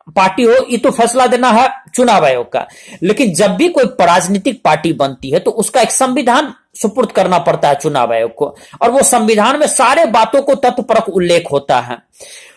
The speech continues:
तो उसमें उल्लेख होता है तो सर्वोच्च न्यायालय में वाद दायर कर दिया जाता है कभी-कभी कि ये जो टूट फूट की गई है, इसमें विभाजन किया गया है,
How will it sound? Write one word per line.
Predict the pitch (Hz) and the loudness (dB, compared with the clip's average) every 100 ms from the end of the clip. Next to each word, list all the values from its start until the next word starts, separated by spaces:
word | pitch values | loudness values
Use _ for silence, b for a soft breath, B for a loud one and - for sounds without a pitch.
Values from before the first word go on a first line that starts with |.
| B - | B 0
तो | |
उसमें | 440 226 240 285 | 2 2 0 0
उल्लेख | 196 185 185 - 190 | 2 2 4 2 0
होता | 170 - 113 | 0 0 -2
है | 123 - - _ _ | -4 -8 -12 _ _
तो | 240 208 | -2 -2
सर्वोच्च | - 214 214 330 359 | 0 0 2 2 0
न्यायालय | 294 247 233 277 | 0 0 2 2
में | 285 285 285 - _ _ _ _ 151 | 2 2 0 -4 _ _ _ _ -6
वाद | 147 208 302 | 0 2 2
दायर | 254 240 240 | 2 2 2
कर | 214 196 | 0 0
दिया | 208 190 | 2 2
जाता | 175 170 185 | 2 2 2
है | 170 | 2
कभी-कभी | 165 156 165 143 139 214 b b - | 2 0 0 0 -2 -6 b b -8
कि | 220 - | -8 -4
ये | 226 262 | 0 2
जो | 294 254 - 180 - _ | 0 -4 -6 -14 -20 _
टूट | 220 294 | -2 -2
फूट | - 262 - | -2 -4 -2
की | 202 170 | -4 0
गई | 165 160 | 2 2
है, | 233 | 2
इसमें | - 220 | 0 0
विभाजन | 160 160 160 202 294 | 0 0 2 2 0
किया | - 165 131 | 0 0 0
गया | 139 135 | 0 0
है, | 135 180 262 | 2 0 -2